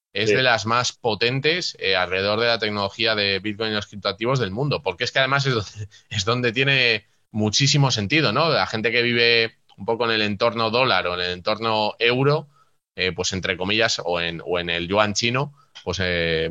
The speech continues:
Speaker 1: por unas razones o por otras no, no han, no se han visto tan incentivados, pero es que allí, eh,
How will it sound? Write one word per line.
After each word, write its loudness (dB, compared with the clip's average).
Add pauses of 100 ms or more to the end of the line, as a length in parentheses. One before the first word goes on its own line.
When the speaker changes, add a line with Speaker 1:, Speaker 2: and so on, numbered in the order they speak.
(140)
Speaker 1:
por -2
unas 2
razones 0
o -2
por 0
otras 0
no, 0
no -2
han, -4
no -4
se -4
han -2
visto 0
tan 0
incentivados, 0
pero -4
es -2
que 0
allí, 2 (440)
eh, 2